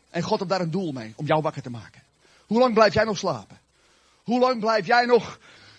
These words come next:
om je heen kijken en zeggen, "Nou, het wordt wel steeds erger, hoor." Heb je het van de week gezien? Stond een man met een pistool voor het journaal te zwaaien. Nou, ik vond het geweldig. Ja, ik vond het geweldig. Is het geweldig? Ja.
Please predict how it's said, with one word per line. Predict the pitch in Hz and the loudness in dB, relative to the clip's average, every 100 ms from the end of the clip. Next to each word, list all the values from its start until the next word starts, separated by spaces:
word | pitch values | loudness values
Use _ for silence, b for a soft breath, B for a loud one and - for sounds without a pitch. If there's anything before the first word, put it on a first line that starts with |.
| b b b _ | b b b _
om | 226 | 0
je | 226 | 2
heen | 208 262 | 2 0
kijken | 214 240 208 | -2 -2 -2
en | |
zeggen, | - - - | -6 -6 -8
"Nou, | 302 190 - _ | -8 -10 -18 _
het | - | -10
wordt | 220 - | -8 -4
wel | 156 | -6
steeds | - 311 - | -6 -6 -6
erger, | 208 277 214 | -8 -10 -10
hoor." | 143 110 - b b b b b | -10 -12 -16 b b b b b
Heb | 180 | -6
je | 196 | -6
het | |
van | 214 214 | -6 -4
de | |
week | 208 208 | -2 -2
gezien? | 160 202 240 | -6 -10 -10
Stond | - 202 | -8 -8
een | 151 | -6
man | 151 | -6
met | 202 | -8
een | 180 | -10
pistool | 143 - 165 | -10 -6 -6
voor | 196 | -6
het | 165 | -12
journaal | 151 131 170 | -10 -10 -10
te | 185 | -10
zwaaien. | 180 175 139 104 - b b b b b - | -8 -6 -8 -10 -20 b b b b b -6
Nou, | 160 | -6
ik | 185 | -4
vond | 220 233 | -4 -4
het | - | -4
geweldig. | 240 247 247 247 165 - - _ _ _ _ _ - _ _ | -2 0 0 0 -4 -12 -20 _ _ _ _ _ -20 _ _
Ja, | - 202 | -2 0
ik | 240 | 2
vond | 226 | 0
het | 226 | 0
geweldig. | 262 254 240 247 - - b b b b b b b b b b _ _ _ _ | -2 0 0 0 -6 -14 b b b b b b b b b b _ _ _ _
Is | - | -10
het | 151 | -6
geweldig? | 160 247 247 233 - - | -2 4 6 4 -2 -2
Ja. | 226 160 | 0 -2